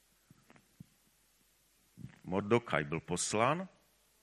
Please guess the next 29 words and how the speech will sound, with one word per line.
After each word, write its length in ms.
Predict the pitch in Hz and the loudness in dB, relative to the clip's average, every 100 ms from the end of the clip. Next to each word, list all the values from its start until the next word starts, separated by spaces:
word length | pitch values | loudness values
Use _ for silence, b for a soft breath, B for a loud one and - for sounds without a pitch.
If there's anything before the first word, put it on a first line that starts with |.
| _ _ _ _ _ _ - - | _ _ _ _ _ _ -20 -10
eh, 300 | 80 80 85 | -4 -2 0
a 140 | - 85 | 0 -2
tam 240 | 98 104 | 0 0
je 80 | 110 | 2
napsáno, 720 | 110 - - 110 107 110 107 B B | 2 0 4 6 6 2 0 B B
je 80 | 101 | -2
to 120 | - | 0
v 80 | 98 | 0
Ester 320 | 101 - 110 | -2 0 0
druhá 240 | 95 101 101 | 2 2 2
kapitola, 500 | 101 92 98 104 101 | 2 -2 -2 0 2
pátý 340 | 98 98 104 | 2 2 0
verš. 440 | 92 95 78 - B B B | 2 2 2 -4 B B B
„Na 120 | 95 | 0
hradě 380 | 95 113 131 135 | 6 8 8 6
v 80 | - | 2
Šušanu 560 | - 117 - 123 127 | 0 2 4 4 2
byl 200 | 117 107 | 2 4
jeden 320 | 110 113 113 104 | 6 6 4 2
Žid 300 | - 113 98 | 0 0 0
jménem 320 | 104 110 104 | 0 2 2
Mordokaj, 760 | 92 90 87 98 - 110 131 139 B B - | 0 0 0 0 4 4 4 0 B B -2
syn 300 | - 113 101 | 2 2 4
Jaíra, 640 | 95 101 107 117 123 120 | 6 6 6 4 4 2
syna 380 | - 123 110 104 | 0 2 4 4
Šimejího, 800 | - 107 104 107 110 113 120 120 B - | 2 0 2 2 2 2 0 -2 B -6
syna 360 | - 107 104 | -2 2 2
Kišova, 540 | 101 - - - 101 104 | 2 0 0 2 2 2
Benjamínec.“ 960 | 95 98 98 98 95 85 69 - - | 2 0 2 0 -2 -6 -8 -10 -12